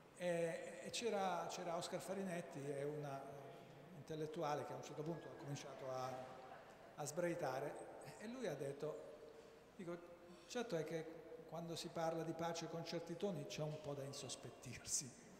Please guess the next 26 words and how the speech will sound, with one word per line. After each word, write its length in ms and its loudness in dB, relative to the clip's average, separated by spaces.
Ed 200 0
è, 480 4
ed 160 0
è 200 4
una 420 0
f-, 220 -8
affermazione 680 0
nella 200 2
sua 160 2
semplicità, 680 2
infatti 280 -2
gli 40 6
ho 60 4
mandato 340 2
un 80 0
messaggio, 520 2
ho 40 -2
detto 200 -4
bravo, 460 2
perché 540 4
nella 200 4
sua 180 2
semplicità 680 2
è 20 0
un'affermazione 840 0
profonda, 920 2